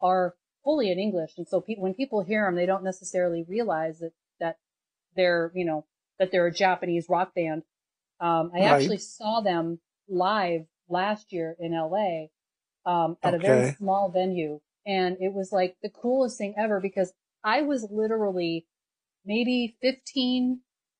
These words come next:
Speaker 1: fifteen, twenty feet from the stage at all times. Whereas if you go to Japan, they sell out multiple stadiums
Speaker 2: <laughs>
Speaker 1: multiple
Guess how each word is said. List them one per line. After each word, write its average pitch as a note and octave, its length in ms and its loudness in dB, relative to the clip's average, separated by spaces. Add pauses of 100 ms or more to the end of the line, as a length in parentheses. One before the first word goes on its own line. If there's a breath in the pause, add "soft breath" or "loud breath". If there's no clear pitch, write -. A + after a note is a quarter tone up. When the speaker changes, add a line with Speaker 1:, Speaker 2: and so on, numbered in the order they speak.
(720)
Speaker 1:
fifteen, B3 580 -4
twenty A#3+ 400 -4
feet A3+ 220 -10
from G3+ 160 -6
the G3 80 -4
stage G3 600 0
at F#3 200 0
all F#3 240 0
times. F3+ 540 -6 (440)
Whereas G#3 520 2
if G3 160 -6
you A#3+ 160 -2
go D#4+ 120 0
to C#4+ 100 0
Japan, G#3+ 640 -4 (100)
they A3 180 0
sell A3+ 440 -4
out F#3+ 240 0
multiple G3 800 -4
stadiums F3 640 -2
Speaker 2:
<laughs> - 600 6
Speaker 1:
multiple A#3+ 200 6